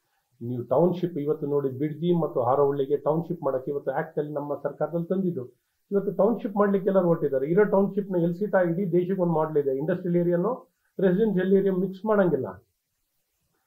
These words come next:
ಈ ರೀತಿ ಪ್ರಯತ್ನಗಳನ್ನ ನೋಡಿ, ಇವ್ರು, ಇವ್ರಿಗೆ ಏನಾರು ಒಂದು ಎಳ್ಳಷ್ಟು ಸೊಳ್ಳೆನೇ ಹೊಡಿಲಿಕ್ಕೆ ಬರಲ್ಲ ಇವರಿಗೆ, ಸೊಳ್ಳೆ ಸಾಯಿಸ್ಲಿಕ್ಕೆ ಬರಲ್ಲ. ಈ ಇನ್ನೇನ್ ಮಾತಾಡ್ತಾರೆ ಇವರು, governance, ಓಹೋ, ಏನ್ ದೊಡ್ಡ ದೊಡ್ಡ ವಿಚಾರ ಮಾತಾಡ್ತಾರೆ, passion,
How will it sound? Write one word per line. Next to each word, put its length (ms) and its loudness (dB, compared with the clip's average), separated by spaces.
ಈ 120 -4
ರೀತಿ 260 -2
ಪ್ರಯತ್ನಗಳನ್ನ 760 -2
ನೋಡಿ, 340 -2
ಇವ್ರು, 600 -10
ಇವ್ರಿಗೆ 280 -6
ಏನಾರು 320 2
ಒಂದು 480 -4
ಎಳ್ಳಷ್ಟು 640 -2
ಸೊಳ್ಳೆನೇ 400 6
ಹೊಡಿಲಿಕ್ಕೆ 460 0
ಬರಲ್ಲ 240 -2
ಇವರಿಗೆ, 320 -4
ಸೊಳ್ಳೆ 360 -2
ಸಾಯಿಸ್ಲಿಕ್ಕೆ 400 -2
ಬರಲ್ಲ. 240 -6
ಈ 240 -2
ಇನ್ನೇನ್ 300 2
ಮಾತಾಡ್ತಾರೆ 540 -2
ಇವರು, 520 -10
governance, 840 -6
ಓಹೋ, 380 -10
ಏನ್ 220 -12
ದೊಡ್ಡ 200 -14
ದೊಡ್ಡ 180 -10
ವಿಚಾರ 300 -6
ಮಾತಾಡ್ತಾರೆ, 560 -10
passion, 760 -14